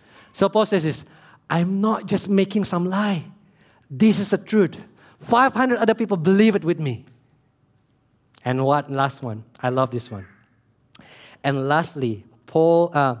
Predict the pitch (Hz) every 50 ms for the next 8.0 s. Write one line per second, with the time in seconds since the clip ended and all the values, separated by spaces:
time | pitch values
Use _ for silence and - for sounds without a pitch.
0 | 117 117 - 175 170 165 170 160 156 - - 170 175 175 175 - 190 190 226 262
1 | - - - - _ _ _ _ _ _ _ _ _ _ _ _ _ - - 123
2 | 113 110 104 101 98 - - - - 120 117 107 95 87 - - _ _ _ _
3 | _ _ _ _ _ _ _ _ - 165 185 190 131 - 147 143 120 104 98 -
4 | - - _ _ _ _ _ _ _ _ _ - - _ _ _ _ _ _ _
5 | _ _ _ _ _ - 151 143 151 170 190 214 208 208 208 196 190 175 - -
6 | 165 160 156 - - 139 123 120 127 123 - - 131 143 170 180 196 185 - 180
7 | 156 143 127 156 151 139 - - 123 113 - 127 120 120 117 - 117 95 92